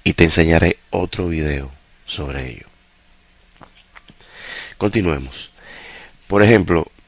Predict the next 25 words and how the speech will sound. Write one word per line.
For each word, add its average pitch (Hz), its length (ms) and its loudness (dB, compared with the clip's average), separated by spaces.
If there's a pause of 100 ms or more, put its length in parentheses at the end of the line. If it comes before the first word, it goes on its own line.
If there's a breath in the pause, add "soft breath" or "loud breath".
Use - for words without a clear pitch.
(1700)
si - 180 6
ella 107 360 8
te - 180 2
toca, 80 560 -6 (1080)
si - 260 2
ella 87 180 8
se 87 160 4
ríe 87 220 6
de 85 100 6
tus 73 240 -12
bromas, 76 560 -6 (1040 soft breath)
y - 80 -6
si - 120 2
su 90 140 -4
lenguaje 90 400 2
corporal 87 680 2
está - 240 2
exhibiendo 92 500 0
interés, 80 560 0 (800 loud breath)
tenemos 110 460 4
la 101 100 6
combinación 95 640 2
de 101 100 6
tres - 340 6
indicadores. 78 840 0